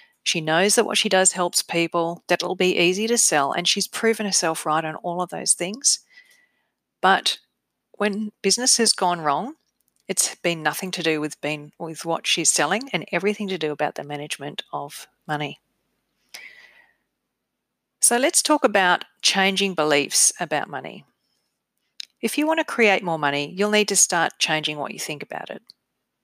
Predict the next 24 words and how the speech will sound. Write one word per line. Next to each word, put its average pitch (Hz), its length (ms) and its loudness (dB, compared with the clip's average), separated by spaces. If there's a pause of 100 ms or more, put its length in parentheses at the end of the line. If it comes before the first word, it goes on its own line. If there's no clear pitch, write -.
(1000)
You 196 100 -2
can 185 220 -2
look 190 160 2
at 202 100 4
the - 80 -2
four 240 340 6
levels 196 380 4
of 170 160 -2
money, 160 500 0 (220)
which - 380 2
is 180 200 2
in 160 160 -8
podcast 151 640 0
forty-one, 147 640 -2
if 208 160 -8
you 160 80 -6
want 156 120 -6
to 151 40 -6
have 151 160 -8
a 139 40 -6
listen 156 280 -2
to 160 80 -2
that 151 200 -2
one. 202 240 -6